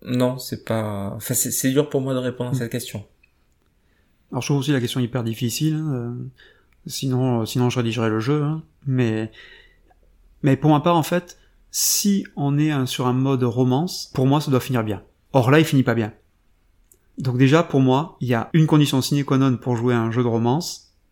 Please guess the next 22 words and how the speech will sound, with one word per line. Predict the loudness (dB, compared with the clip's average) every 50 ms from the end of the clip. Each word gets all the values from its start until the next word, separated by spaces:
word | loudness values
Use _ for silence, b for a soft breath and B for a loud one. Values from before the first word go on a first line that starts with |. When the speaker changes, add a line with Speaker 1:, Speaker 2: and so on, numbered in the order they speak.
| _ _
Speaker 2:
c'est | _ -6 -6 -6
que | -4 -4
ça | -6
finisse | -4 -2 -4 -4 -4
bien. | -8 -10 -12 -12 _ -20 _ _ _ _ _ _ _
Ça | -2 2 4
ne | 4
veut | 4 4
pas | 4 4 4
dire | 4 4 2 0 0 -6 -12 _
qu'il | -4 -2 0
ne | 2
doit | 2 2 4
pas | 4 4
y | 4
avoir | 4 2 2 2 2 2 2 0 b b b b b b b _ _
des | -4 2 4 6
moments, | 6 6 6 6 4 4 4 4 4
euh, | 4 2 0 -2 -8 _ -20 _ _ _ _ _
plus, | -10 0 2 4 4 4
euh, | 4 2 -2 -4 -6
dramatiques | -6 -4 0 2 2 4 4 2 2 0 0 2 2 2 2